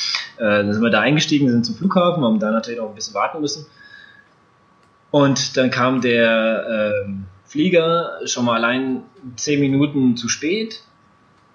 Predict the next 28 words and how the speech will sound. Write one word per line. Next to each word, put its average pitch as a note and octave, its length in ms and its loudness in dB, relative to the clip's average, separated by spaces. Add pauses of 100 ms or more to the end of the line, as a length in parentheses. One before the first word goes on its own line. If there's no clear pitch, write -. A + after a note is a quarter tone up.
(100)
Bis B2 200 -4
wir C3+ 60 2
losgeflogen D3+ 640 2
sind, C#3 380 2
waren, B2 380 2
wie A#2 160 2
gesagt, A#2 220 0
eine B2+ 80 0
Viertelstunde C#3 600 0
eigentlich A#2 340 -2
zu - 120 -14
spät, D#3+ 580 0
äh, A2 500 -4 (840)
als G#2+ 300 -6
geplant. C3 580 2 (100)
Und A2+ 500 0 (360)
in A2 200 -6
Frankfurt B2+ 440 0
sind B2 140 2
wir A#2+ 100 2
gelandet, B2+ 880 2
anstatt A#2 400 0
um G#2+ 220 -4
achtzehn B2 380 -4
Uhr A2+ 200 -2 (220)
fünfundzwanzig, C3 1400 0
um G#2+ 440 0 (720)
sieben D#3 500 2